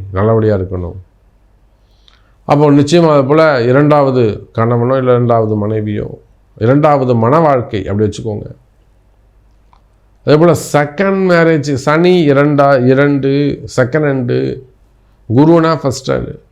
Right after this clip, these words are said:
சனி பகவான் செகண்ட் ஹேண்டு, அதனால தான் இரண்டாவது, இரண்டாவதுன்னு சொல்றேன். காரணம் இல்லாம நான் எதையுமே பேச மாட்டேன், நான் சொல்ற வார்த்தையை மட்டும் நல்லா கவனிங்க. அப்ப இரண்டாவது திருமணத்திற்காக காத்திருக்கக்கூடிய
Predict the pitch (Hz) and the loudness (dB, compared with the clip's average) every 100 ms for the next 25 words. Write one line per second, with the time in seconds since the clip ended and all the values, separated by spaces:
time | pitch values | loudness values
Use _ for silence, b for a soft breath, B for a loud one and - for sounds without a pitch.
0 | _ _ _ _ - 151 147 175 160 151 | _ _ _ _ -4 0 2 0 0 -2
1 | 147 147 160 - - 139 139 170 170 143 | 0 0 -4 -8 -6 -2 0 0 0 0
2 | 123 135 139 117 104 123 131 147 135 135 | 0 -2 -2 -6 -4 0 2 2 2 0
3 | 139 135 135 139 135 143 139 135 139 147 | 2 0 0 0 0 2 0 0 -2 -4
4 | 143 135 127 120 - b b b - 131 | -2 -4 -2 -4 -6 b b b -4 0
5 | 135 151 170 175 175 165 156 156 156 160 | 2 2 2 4 4 4 2 0 0 0
6 | 170 160 139 135 156 160 165 175 165 143 | 0 2 2 2 2 2 0 -2 -4 -4
7 | 143 143 139 120 127 139 160 139 135 156 | -2 0 0 0 0 0 0 0 0 0
8 | 143 - 170 160 156 143 160 143 147 143 | -4 -2 0 0 -2 -2 0 0 0 2
9 | 135 131 131 123 120 - - _ _ _ | 2 0 0 -2 -6 -12 -18 _ _ _
10 | _ _ _ _ _ _ 50 _ _ _ | _ _ _ _ _ _ _ _ _ _
11 | b b b b 139 143 139 147 147 147 | b b b b 0 2 4 4 2 2
12 | 139 127 131 117 117 120 120 113 117 117 | 2 0 0 0 0 0 0 0 -2 -2
13 | 110 110 113 | -2 -2 -2